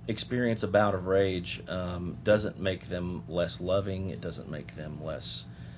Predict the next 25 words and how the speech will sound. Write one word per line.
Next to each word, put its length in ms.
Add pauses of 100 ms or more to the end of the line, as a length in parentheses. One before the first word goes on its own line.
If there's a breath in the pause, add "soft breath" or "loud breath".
(240 loud breath)
um, 520 (340)
doesn't 260
make 180
them 100
necessarily 480
less 220
present 420
in 140
their 280
marriage 460
or 100
fatherhood. 640
It 100
doesn't 300
make 200
them, 280 (400 loud breath)
I 60
mean, 120
they 140
can 160
be 180
a 40
completely, 800
relatively 560
normal 400